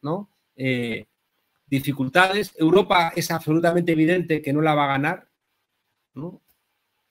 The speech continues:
Porque ya, aunque se terminase mañana la guerra, ya va a arrastrar problemas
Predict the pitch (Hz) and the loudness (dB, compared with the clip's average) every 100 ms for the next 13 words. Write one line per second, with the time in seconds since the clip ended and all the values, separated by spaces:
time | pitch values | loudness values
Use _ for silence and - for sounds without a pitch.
0 | _ _ - 123 101 131 120 135 147 - | _ _ -10 -8 -8 -4 0 2 0 -4
1 | _ _ _ _ _ _ _ _ _ _ | _ _ _ _ _ _ _ _ _ _
2 | _ _ _ _ _ - 151 151 147 147 | _ _ _ _ _ 0 2 2 0 -2
3 | - 151 143 165 190 196 170 175 180 160 | 2 2 6 4 4 2 2 2 2 4
4 | 175 175 151 151 _ - 165 170 151 139 | 4 4 2 -2 _ 0 4 6 4 2
5 | - 156 151 135 135 156 185 208 - | -2 -2 -2 -2 0 0 -2 -10 -18